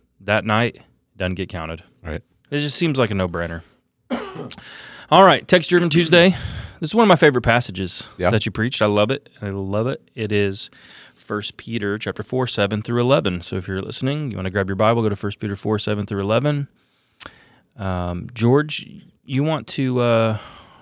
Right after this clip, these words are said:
Speaker 1: read it for us? You know, the,
Speaker 2: Yeah.
Speaker 1: our, our, our start, our start of this was kind of appropriate. We're talking about, like, living in the last days.
Speaker 2: Right.
Speaker 1: Things look, they look like gloom and doom.
Speaker 2: Mm-hmm.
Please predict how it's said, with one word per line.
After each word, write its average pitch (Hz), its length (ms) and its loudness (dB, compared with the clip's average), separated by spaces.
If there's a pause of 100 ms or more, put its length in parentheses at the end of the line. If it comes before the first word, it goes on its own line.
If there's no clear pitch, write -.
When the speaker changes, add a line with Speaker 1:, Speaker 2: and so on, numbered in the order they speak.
(140)
Speaker 1:
read 117 200 0
it - 100 -4
for 160 220 -4
us? 175 220 -8
You 180 80 2
know, 220 140 6
the, 214 80 -6
Speaker 2:
Yeah. 208 80 2
Speaker 1:
our, 226 200 4
our, 208 240 4
our 202 140 6
start, 185 380 2
our 170 80 0
start 170 320 0
of 175 80 0
this 185 260 -2
was - 140 -6
kind 285 180 -4
of 208 100 -4
appropriate. - 600 -6
We're - 80 -14
talking 226 260 -4
about, 120 240 0
like, 104 160 -4
living 123 220 -2
in 117 60 -2
the 107 80 -2
last 113 280 -4
days. - 420 -10
Speaker 2:
Right. 82 220 0 (960)
Speaker 1:
Things - 240 -6
look, 135 180 -4
they - 220 -12
look 180 320 -6
like 113 160 -6
gloom 131 240 -2
and 101 120 -4
doom. 110 400 -6
Speaker 2:
Mm-hmm. 87 320 -8